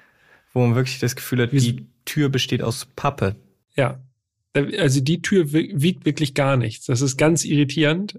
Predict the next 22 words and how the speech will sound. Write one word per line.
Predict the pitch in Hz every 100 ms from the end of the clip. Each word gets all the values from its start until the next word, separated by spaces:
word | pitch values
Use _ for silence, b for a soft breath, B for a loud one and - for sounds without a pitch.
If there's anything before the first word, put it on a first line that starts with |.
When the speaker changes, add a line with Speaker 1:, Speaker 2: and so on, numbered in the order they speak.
| -
Speaker 2:
Äh, | 139 127 127 127 -
ist | 185 220
mir | 202
aber | 160 -
auch, | 160 - _ _ 139 - -
ehrlich | 175 196 -
gesagt, | 165 165
ich | - 180
habe | 180
es | -
mir | 160
aufgeschrieben, | 180 - 190 - 160 170 -
aber | 143
es | 147
ist | 156
mir | 170 147 147
wirklich | 180 - 143 147
nur | 165 196 208
beim | 175 165
ersten | - - 208 208 - 185
Kontakt | - 170 - 190 185 - -
aufgefallen. | 139 - 135 - 139 160 196